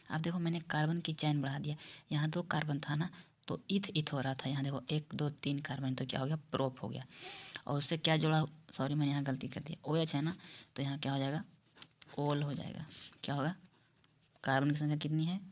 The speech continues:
तीन है ना, एक, दो, तीन। तो पहले आँख मूंद कर ये कर दो, बॉन्ड कितनी है, दो दो बॉन्ड है, सिंगल सिंगल बॉन्ड है, तो क्या होगा, एएन ही होगा।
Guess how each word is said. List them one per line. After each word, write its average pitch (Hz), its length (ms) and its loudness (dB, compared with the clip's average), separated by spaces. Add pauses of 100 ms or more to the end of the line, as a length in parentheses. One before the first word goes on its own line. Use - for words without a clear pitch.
(360)
तीन 190 200 2
है 151 120 4
ना, 170 120 0 (140)
एक, 165 280 -2
दो, 160 240 0 (180)
तीन। 143 200 0 (500)
तो 147 80 -2
पहले 147 320 2 (260)
आँख 156 300 -2
मूंद 156 220 4
कर 170 200 0 (420)
ये 156 160 4
कर 156 180 2
दो, 170 160 2 (720)
बॉन्ड 151 400 4
कितनी 160 340 0
है, 190 160 2 (320)
दो 139 200 2
दो 143 140 4
बॉन्ड 143 240 -2
है, 165 100 -8 (760)
सिंगल 165 300 4
सिंगल 135 240 4
बॉन्ड 127 240 2
है, 143 100 -4
तो - 140 -6
क्या 139 160 0
होगा, 147 240 2 (640)
एएन 160 240 2
ही 165 60 2
होगा। 175 220 0